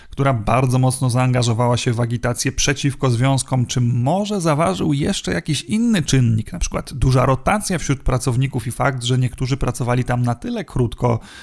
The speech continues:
i mieli w perspektywie na tyle krótkie zatrudnienie jeszcze, że nie chcieli się angażować w tego typu akcje. To też może być jakaś przesłanka.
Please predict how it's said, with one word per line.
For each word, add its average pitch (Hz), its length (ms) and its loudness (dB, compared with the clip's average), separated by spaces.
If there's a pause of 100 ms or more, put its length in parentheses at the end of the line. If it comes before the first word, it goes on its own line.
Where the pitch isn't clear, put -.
(220)
i 127 200 0
mieli 113 580 4 (200)
w - 60 -6
perspektywie 120 680 0
na 120 160 2
tyle 156 280 0
krótkie 143 440 -2
zatrudnienie 120 640 2
jeszcze, 120 380 0 (360)
że 156 160 0
nie 226 240 0
chcieli 160 340 0
się 143 140 0
angażować 117 600 2
w - 80 -10
tego 113 240 0
typu 113 300 -2
akcje. 113 520 -4 (160)
To 123 120 -4
też - 520 -2
może 127 480 2
być 120 160 -2
jakaś 120 240 -4
przesłanka. 131 540 -2